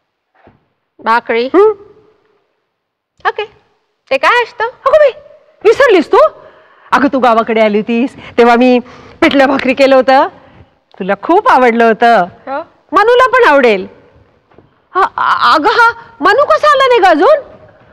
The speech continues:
Speaker 1: येईल तो, आई, don't worry. Okay?
Speaker 2: कॅथी?
Speaker 1: हं?
Speaker 2: तुला काळजी नाही वाटत?
Speaker 1: Well, uh, काळजी?
Speaker 2: हं?
Speaker 1: You mean worry?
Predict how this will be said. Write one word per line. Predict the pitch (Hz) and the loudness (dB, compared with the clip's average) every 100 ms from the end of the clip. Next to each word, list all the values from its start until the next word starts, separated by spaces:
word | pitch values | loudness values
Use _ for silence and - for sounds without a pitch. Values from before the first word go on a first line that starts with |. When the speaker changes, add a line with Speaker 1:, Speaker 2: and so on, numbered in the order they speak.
| - 202 | -18 -10
Speaker 1:
येईल | 226 311 - | -8 -8 -4
तो, | |
आई, | 269 254 254 247 | -4 -4 -6 -8
don't | 247 269 269 | -6 -4 -4
worry. | 240 226 202 - _ - _ _ _ | -4 -4 -8 -14 _ -20 _ _ _
Okay? | 233 269 - _ _ _ _ _ _ - - _ - | -10 -8 -10 _ _ _ _ _ _ -20 -20 _ -2
Speaker 2:
कॅथी? | 113 202 285 330 523 523 - | -2 0 0 2 2 -2 -8
Speaker 1:
हं? | 370 494 - _ _ _ _ _ _ _ _ | -8 -8 -12 _ _ _ _ _ _ _ _
Speaker 2:
तुला | 240 247 | 0 0
काळजी | 233 214 233 | 0 0 2
नाही | 494 | 2
वाटत? | 523 254 294 571 - - _ _ _ _ - | 2 2 0 0 -4 -20 _ _ _ _ -10
Speaker 1:
Well, | 254 277 311 320 | -4 -2 -2 -6
uh, | 302 285 285 277 277 277 269 269 _ _ _ - - | -6 -4 -6 -8 -10 -10 -12 -14 _ _ _ -10 -6
काळजी? | 392 233 285 440 | -4 -6 -8 -4
Speaker 2:
हं? | 403 587 571 _ _ _ _ _ _ _ - | -2 -4 -6 _ _ _ _ _ _ _ -10
Speaker 1:
You | 339 330 | -6 -4
mean | 320 285 - 220 | -4 -6 -6 -2
worry? | 262 403 | 0 0